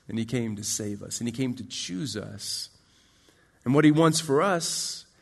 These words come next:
is for us to believe in him and for us to follow him. And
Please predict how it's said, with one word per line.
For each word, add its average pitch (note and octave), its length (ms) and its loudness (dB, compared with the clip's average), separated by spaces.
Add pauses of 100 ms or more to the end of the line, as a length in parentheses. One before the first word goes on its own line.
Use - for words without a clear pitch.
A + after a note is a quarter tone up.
(100)
is - 120 -2
for D3+ 140 0
us D3 140 0
to C3+ 100 -4
believe A2 500 -2
in G#2+ 140 -2
him F#2+ 380 -12 (1040)
and A2+ 160 0
for C3 160 0
us - 600 -2
to A#2 120 -6
follow B2+ 600 -2
him. G#2 520 -4
And F#2 200 -8